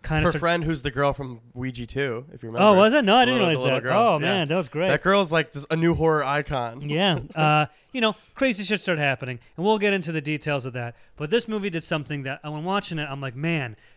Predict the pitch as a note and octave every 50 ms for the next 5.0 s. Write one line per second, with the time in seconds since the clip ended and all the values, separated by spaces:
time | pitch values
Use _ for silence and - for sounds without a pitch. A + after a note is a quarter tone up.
0 | _ - D#3+ - - F#3+ - - G3+ F#3+ F3 E3 F#3+ F#3+ F#3 F3 C3+ C3+ E3 D#3
1 | C#3 C#3 C3 C#3 D#3 D3+ C#3 C#3 C3 C3+ C#3 C#3 C3 C3 B2 - - C#3 C3 B2+
2 | A#2+ A#2 A2+ A#2 B2+ C3 _ _ _ _ _ - - E3+ E3 E3 E3 E3 - _
3 | _ _ _ _ _ _ _ _ _ _ _ _ _ _ - C#3 F3 A3+ A3+ B3
4 | A3 A3+ - - G3+ F3 E3+ D#3 - - C3+ B2+ B2 A#2+ A#2 G#2+ - - -